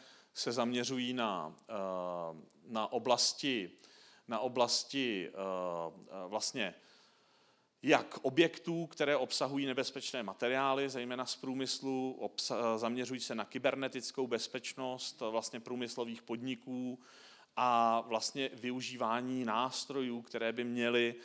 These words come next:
zlepšit, eh, průmyslovou bezpečnost, eh, které jsou třeba vyvíjené, eh, J R C nebo, nebo Evropskou unii a vlastně jaká je jejich aplikovatelnost pro národní podmínky.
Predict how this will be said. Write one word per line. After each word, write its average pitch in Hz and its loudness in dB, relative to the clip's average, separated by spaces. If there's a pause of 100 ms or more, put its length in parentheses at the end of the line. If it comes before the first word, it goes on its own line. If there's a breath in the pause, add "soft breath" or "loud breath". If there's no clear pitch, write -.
(180 loud breath)
zlepšit, 113 0
eh, 113 -4 (1120)
průmyslovou 131 -2
bezpečnost, 117 -4
eh, 104 -4
které 113 2
jsou 120 0
třeba 113 0
vyvíjené, 107 -4
eh, 95 -8
J 104 0
R 107 2
C 107 -2
nebo, 98 -2
nebo 101 -6
Evropskou 98 -6
unii 98 -8 (360 loud breath)
a 101 -4
vlastně 107 -2
jaká 104 0
je 104 6
jejich 107 2
aplikovatelnost 101 -2
pro 104 -2
národní 95 0
podmínky. 92 -6